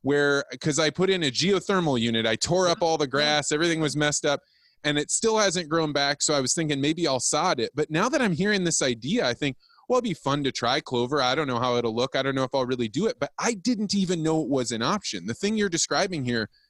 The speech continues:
Speaker 1: this is not being talked about in other places.
Speaker 2: Well, no, there again, it's, it's marketing. And so those co-, I hate to say this, um, Scotts is a huge company that if you look at their advertisements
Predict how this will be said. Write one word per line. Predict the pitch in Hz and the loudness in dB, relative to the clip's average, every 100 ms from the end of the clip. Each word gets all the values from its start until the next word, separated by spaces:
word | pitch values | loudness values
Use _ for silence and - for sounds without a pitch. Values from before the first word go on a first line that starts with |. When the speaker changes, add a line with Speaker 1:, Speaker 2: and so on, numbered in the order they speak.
| _ _ | _ _
Speaker 1:
this | 170 185 | -4 -2
is | 208 | 0
not | 190 190 151 | 2 0 0
being | 170 135 | 0 -2
talked | - 165 - | -2 -6 -4
about | 135 113 | -2 -2
in | 113 | -2
other | 120 107 | -2 -4
places. | - 143 190 - - - - | -2 -4 -2 -6 -6 -8 -2
Speaker 2:
Well, | 294 262 | 0 2
no, | 226 262 185 | 2 0 2
there | 240 247 | 2 0
again, | 226 240 214 | 0 0 2
it's, | 190 185 | 0 0
it's | 330 - 180 | -2 -2 0
marketing. | 214 277 262 139 104 110 | 0 0 0 -2 -2 -2
And | 147 147 | -2 2
so | 190 185 | 2 2
those | 196 214 - | 2 0 -2
co-, | 214 165 | -6 -4
I | 156 | -2
hate | 175 180 | -2 -2
to | 147 | 0
say | 175 165 | 0 0
this, | 131 123 123 - _ _ _ _ _ - | 0 0 -2 -4 _ _ _ _ _ -6
um, | 139 139 139 143 135 - | 0 0 0 -2 -6 -4
Scotts | - 185 165 160 - - - _ _ | -2 0 0 0 0 -4 -6 _ _
is | - 156 147 | -2 -2 2
a | 151 | 0
huge | 139 175 185 175 170 - - - | 0 0 2 0 0 -2 -2 -4
company | 160 156 160 170 202 202 - _ - | -4 -2 -2 -2 -4 -8 -20 _ -6
that | 127 156 165 165 | 0 2 0 0
if | 156 170 | -2 0
you | 170 | 0
look | 214 220 | 0 0
at | |
their | 151 143 | 0 0
advertisements | 165 - 147 131 123 - 107 - - | 0 -2 -2 -2 -2 -4 -4 -4 -6